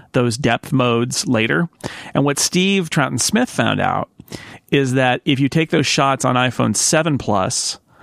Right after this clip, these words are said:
in I O S eleven, where it's using the heaf format, the container format, um, to put the metadata in there and all of that, he actually was able to edit the metadata of an image shot on the iPhone seven Plus in I O S eleven and make it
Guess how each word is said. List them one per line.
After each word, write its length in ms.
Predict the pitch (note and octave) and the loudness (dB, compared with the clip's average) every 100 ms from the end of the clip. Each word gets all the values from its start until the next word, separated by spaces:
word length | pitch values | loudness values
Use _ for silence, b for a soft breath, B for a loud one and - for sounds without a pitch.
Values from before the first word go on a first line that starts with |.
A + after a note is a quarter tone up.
| B B _ _ _ _ | B B _ _ _ _
in 200 | E3+ C#3 | 0 2
I 140 | C3+ C#3 | 2 2
O 80 | |
S 100 | C3 | 2
eleven, 400 | B2 B2+ A2+ G#2+ | 2 0 2 0
where 160 | G#2+ A2+ | 0 0
it's 180 | A2+ - | 0 2
using 280 | A#2+ A#2 A2 | 2 2 0
the 60 | |
heaf 380 | G2+ C#3 B2 - | 0 0 0 -2
format, 440 | - - A#2 A2 G#2 | -4 0 0 0 -2
the 180 | D3+ A#2 | -4 -2
container 460 | - B2 - A#2 G#2 | -2 -2 0 0 0
format, 500 | - A2 G2+ F#2+ - - B B B | -2 0 0 -2 -4 -14 B B B
um, 380 | - G#2+ G2 G2 - | -2 0 0 -2 -2
to 120 | - | -2
put 240 | A#2+ C#3 - | 0 -2 0
the 60 | |
metadata 500 | A2+ A2+ A2 G#2+ G2+ | 2 2 2 0 2
in 120 | G#2 | 0
there 180 | G2+ G2 | 0 0
and 80 | G2 | 0
all 160 | G2 G2 | 0 0
of 60 | |
that, 260 | G2+ G2 - B | 0 -2 -4 B
he 140 | - F3+ | 0 0
actually 240 | D3+ D#3+ | 2 2
was 160 | C#3 B2 | 2 2
able 180 | B2 B2+ | 0 0
to 180 | - C3+ | 0 0
edit 320 | D#3 C#3 C3+ | 2 2 0
the 80 | C3 | 0
metadata 720 | B2+ B2 B2 B2 A2+ A2 A2 | 2 2 2 2 2 2 0
of 220 | B2+ C3 | 0 0
an 120 | A#2+ B2 | 0 0
image 260 | C3+ C3 A2+ | 0 0 0
shot 320 | - B2+ A#2 | 0 2 2
on 100 | A2+ | 0
the 100 | A2+ | 0
iPhone 360 | A2 A2 G#2+ | 0 0 -2
seven 320 | G2+ C3+ A#2 A2 | 0 0 0 0
Plus 300 | A#2 G2+ - | 0 0 0
in 80 | |
I 140 | G2 G2+ | 0 0
O 80 | G2 | 0
S 120 | G#2+ | 0
eleven 500 | G#2+ G2+ G#2+ A2 F2+ B B B | 0 -2 -2 -4 -6 B B B
and 360 | - C3 A#2+ A#2 - | -2 0 0 -2 -4
make 480 | C3 C3 C3 B2 - | 0 2 2 0 0
it 400 | A#2+ A2+ - - | 0 0 -4 -6